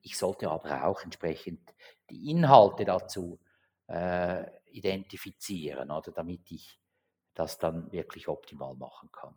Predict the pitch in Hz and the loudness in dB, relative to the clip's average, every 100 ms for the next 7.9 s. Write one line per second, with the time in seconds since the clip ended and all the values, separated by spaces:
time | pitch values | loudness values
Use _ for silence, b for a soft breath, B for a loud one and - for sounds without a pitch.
0 | - - - 95 - 98 90 92 - _ | -18 -14 -12 -8 -2 0 0 -4 -20 _
1 | _ _ _ _ _ _ _ _ _ - | _ _ _ _ _ _ _ _ _ 0
2 | 80 104 110 104 117 113 117 113 104 - | 6 6 6 2 0 2 4 4 0 -10
3 | - _ _ _ - 90 110 - 113 101 | -20 _ _ _ 0 4 4 2 -4 -4
4 | - 117 139 147 135 110 104 110 - 101 | 0 2 4 2 0 2 2 0 0 2
5 | 101 92 - 113 - 110 - 98 92 92 | 2 0 -4 -8 -6 -6 -4 -4 -2 -4
6 | - 95 - - 101 95 92 - 143 - | -8 -14 -16 -10 -6 -6 -6 -10 -6 0
7 | 135 135 - 127 - 127 123 120 123 | 0 0 -2 -6 -4 -2 0 0 -4